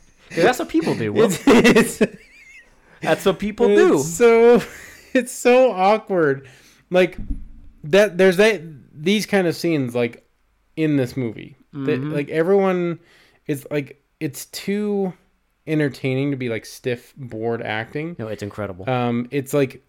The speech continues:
Speaker 2: over the top, like, no one talks quite like this
Speaker 1: Well, it's also, like,
Speaker 2: acting.
Speaker 1: you know, like, "Oh, this is a movie, so you have to have the priest."
Speaker 2: It's not like everyone's, like, goofy. Like, they're
Speaker 1: Yeah.
Speaker 2: trying their best, but it just,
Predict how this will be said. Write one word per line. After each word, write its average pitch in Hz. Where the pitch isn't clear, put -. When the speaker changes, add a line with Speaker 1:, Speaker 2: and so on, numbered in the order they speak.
Speaker 2:
over 156
the 160
top, 131
like, 120
no 135
one 135
talks -
quite 151
like 156
this 165
Speaker 1:
Well, 165
it's 160
also, 220
like, 180
Speaker 2:
acting. 175
Speaker 1:
you 156
know, 143
like, 135
"Oh, 147
this 127
is 151
a 151
movie, 147
so 110
you 117
have 110
to 117
have 139
the 143
priest." -
Speaker 2:
It's 165
not 262
like 240
everyone's, 185
like, 113
goofy. 147
Like, 127
they're 135
Speaker 1:
Yeah. 107
Speaker 2:
trying 175
their 127
best, 139
but 156
it 165
just, 160